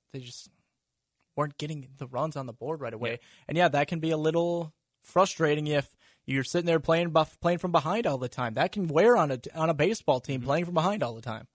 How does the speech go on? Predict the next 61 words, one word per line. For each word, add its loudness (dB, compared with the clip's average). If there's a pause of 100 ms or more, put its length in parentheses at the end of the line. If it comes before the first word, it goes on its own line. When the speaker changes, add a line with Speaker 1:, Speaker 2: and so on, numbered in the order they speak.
Speaker 2:
It's -10
nice -2
to -8
know -2
that -4
you -6
can -8
come -4
from -2
behind, -4
that -4
you're -6
never 0
out 0
of -10
a -4
game, 2
Speaker 1:
Well, 6
Speaker 2:
but 2
Speaker 1:
they 2
Speaker 2:
it, -2
Speaker 1:
came 4
Speaker 2:
it -2
Speaker 1:
from 4
Speaker 2:
wears 8
Speaker 1:
behind 8
because 6
Speaker 2:
on 0
Speaker 1:
they're 6
Speaker 2:
you. 2
Speaker 1:
playing 2
Fort 6
Wayne. 6
Speaker 2:
Exactly. 2 (300)
It's -8
nice 2
to 4
Speaker 1:
You 8
Speaker 2:
know 8
Speaker 1:
get 8
Speaker 2:
you 8
can, 8
you 10
Speaker 1:
behind 8
Speaker 2:
can 6
Speaker 1:
against 0
Speaker 2:
come. 8
Speaker 1:
South 6
Dakota 4
State, 0
you 2
get 4
behind 6
o-, 8 (140)
against 4
O 10
R 8
U, 6
you're 8
staying 4
behind. -2